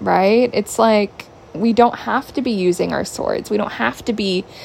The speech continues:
wielding our swords to defend ourselves or to battle or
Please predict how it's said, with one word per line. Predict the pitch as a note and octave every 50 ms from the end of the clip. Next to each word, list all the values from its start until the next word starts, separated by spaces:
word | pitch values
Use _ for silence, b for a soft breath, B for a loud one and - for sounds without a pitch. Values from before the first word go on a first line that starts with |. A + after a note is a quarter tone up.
| B B B B B B
wielding | F#3 E3+ E3 G#3+ A#3 B3 A#3+ A#3 A3+ G3+ G#3+ G#3 G3+ G3
our | F#3+ E3+ F#3+
swords | G3 - - C4 D#4 F4+ C#4 A3 - E3+ F#3 - -
to | - - A3+
defend | F#3 - G3 - - F#3 F#3 G#3+ G#3+
ourselves | G3 G3+ G3 - - - G2+ G2+ F#2 - A#2 - - - - - - -
or | - G3 G3 F#3+ F#3 F3+ F3 F#3
to | - - - G#3
battle | F#3+ G3 - F#3 D3 F3+ F#3 G3+ G3 E3+ G2+ - G#2 - - - - -
or | - G3 G3 F#3+ F#3+ F#3 F#3 F3+ F3+ F#3+ G#3